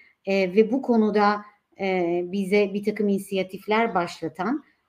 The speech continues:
ayrıca hibrit çalışma modeline geçerken takım bazında agreement,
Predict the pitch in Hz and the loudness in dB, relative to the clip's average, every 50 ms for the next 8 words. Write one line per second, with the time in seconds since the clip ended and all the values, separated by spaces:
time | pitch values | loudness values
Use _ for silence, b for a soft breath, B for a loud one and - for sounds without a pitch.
0 | _ - 226 247 285 320 320 302 285 - 226 240 247 247 247 262 277 247 254 269 | _ 0 2 4 4 4 4 2 2 2 2 2 2 0 0 -2 -2 -2 -2 -4
1 | 247 - - 240 226 226 220 226 233 240 240 240 233 220 202 226 214 214 220 220 | -6 -4 -2 0 0 0 0 -2 -4 -2 0 0 0 2 0 0 2 2 2 2
2 | 226 208 196 208 208 208 247 247 285 311 - - - 170 160 156 156 b b b | 2 2 2 0 0 0 -2 -2 -2 -2 -2 -2 0 0 0 -2 -4 b b b
3 | b b _ _ - 214 208 208 - 339 381 381 320 240 247 226 226 220 214 208 | b b _ _ -6 -4 -4 0 2 4 4 4 4 4 4 4 2 2 0 0
4 | 202 196 185 196 185 185 - - 202 190 175 196 196 247 269 262 247 233 208 190 | 2 2 2 2 0 0 0 -2 -2 -2 0 2 4 4 6 6 6 4 4 0
5 | 208 | -4